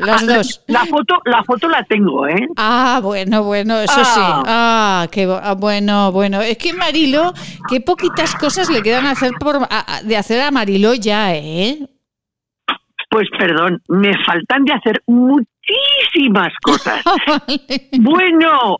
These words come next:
Speaker 2: estoy aprendiendo a hacer cosas. Después de todo lo que he hecho, aún quedan muchas cosas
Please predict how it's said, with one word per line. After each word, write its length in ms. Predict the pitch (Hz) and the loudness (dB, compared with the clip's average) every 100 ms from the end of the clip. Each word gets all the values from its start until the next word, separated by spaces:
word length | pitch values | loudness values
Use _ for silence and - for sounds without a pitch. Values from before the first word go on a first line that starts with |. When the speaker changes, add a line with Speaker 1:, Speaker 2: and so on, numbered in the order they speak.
| - | -2
Speaker 2:
estoy 540 | 240 - 294 359 311 | -4 -2 0 2 0
aprendiendo 760 | 233 233 226 220 220 285 254 190 | 0 0 2 4 4 4 4 2
a 40 | |
hacer 260 | 165 190 - | 0 -2 0
cosas. 460 | 175 175 170 160 | -2 0 -2 -2
Después 320 | 185 - 262 285 | -4 -2 -2 -2
de 60 | |
todo 240 | 240 254 240 | 0 2 2
lo 120 | 220 | 0
que 140 | - | 0
he 60 | 214 | 0
hecho, 240 | - - - | 0 -2 0
aún 260 | 269 262 202 | 2 2 2
quedan 320 | 269 240 220 | 0 2 4
muchas 680 | 220 277 349 330 311 220 - | 4 4 4 2 0 -2 0
cosas 260 | 202 185 | -2 -2